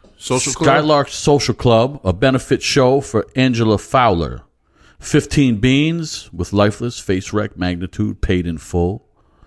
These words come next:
Speaker 2: And, uh, listen, Charlotte is a dope city.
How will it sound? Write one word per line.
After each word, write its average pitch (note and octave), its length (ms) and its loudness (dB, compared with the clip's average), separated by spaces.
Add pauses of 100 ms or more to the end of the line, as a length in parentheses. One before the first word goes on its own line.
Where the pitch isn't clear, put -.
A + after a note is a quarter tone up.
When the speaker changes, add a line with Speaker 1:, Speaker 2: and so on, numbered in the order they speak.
(540)
Speaker 2:
And, E2 300 -2
uh, E2 380 0 (1400)
listen, F#2+ 420 -2
Charlotte B2 420 2
is D#2 100 -2
a D#2 60 -8
dope D#2+ 260 -8
city. D2+ 340 -18